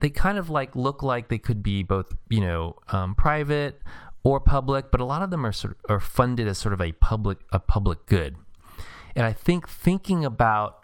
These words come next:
compute and the infrastructure as perhaps a hybrid of that, where there's a benefit to everybody, but it's not a public good per se,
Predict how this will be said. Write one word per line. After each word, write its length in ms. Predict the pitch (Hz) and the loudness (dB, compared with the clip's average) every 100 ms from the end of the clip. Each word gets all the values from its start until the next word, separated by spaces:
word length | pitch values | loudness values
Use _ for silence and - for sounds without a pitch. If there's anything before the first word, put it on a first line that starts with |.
| - | 0
compute 600 | - 107 101 - 139 139 | 4 4 2 0 0 0
and 100 | 110 | -2
the 60 | 110 | -2
infrastructure 640 | 113 107 - 107 - 113 | -2 -2 -2 -4 -6 -4
as 160 | 98 92 | -4 -4
perhaps 380 | - 117 123 - | -4 -4 -4 -4
a 100 | 95 | -4
hybrid 720 | 92 - 131 139 101 76 80 - - - - - | -6 -2 -2 0 -4 -6 -8 -12 -16 -18 -4 0
of 240 | 113 101 | 0 0
that, 240 | 87 82 98 | -2 -2 -2
where 300 | 98 95 - - | -2 -4 -6 0
there's 200 | 110 98 | 0 0
a 60 | |
benefit 580 | 92 - 131 135 - 135 | -2 0 0 -2 -4 4
to 100 | - | 6
everybody, 680 | 101 101 117 131 135 143 143 - - - | 6 0 0 -2 -2 -2 -4 -6 -10 0
but 180 | 104 104 | 2 2
it's 240 | 113 - 110 | -2 -2 0
not 260 | 104 104 - | 0 0 -2
a 320 | 95 90 87 - - _ - _ - | -2 -4 -6 -16 -20 _ -20 _ 4
public 320 | 107 92 87 | 4 2 0
good 220 | 101 90 | 0 2
per 80 | - | 0
se, 560 | - - 120 82 80 | 0 -2 -2 -2 -4